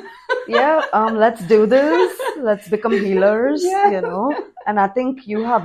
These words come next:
Speaker 2: really done the work. You've done a lot of work. You've really shown up. You've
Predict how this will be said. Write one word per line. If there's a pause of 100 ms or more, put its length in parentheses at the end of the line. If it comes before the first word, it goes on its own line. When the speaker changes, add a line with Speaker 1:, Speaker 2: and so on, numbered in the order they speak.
Speaker 2:
really
done
the
work.
You've
done
a
lot
of
work.
You've
really
shown
up.
You've